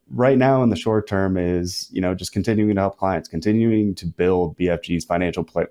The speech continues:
planning for all program, which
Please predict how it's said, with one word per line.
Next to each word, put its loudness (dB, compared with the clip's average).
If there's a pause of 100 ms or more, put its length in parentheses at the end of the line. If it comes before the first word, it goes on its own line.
(160)
planning 0
for -2
all 2
program, -2 (120)
which -4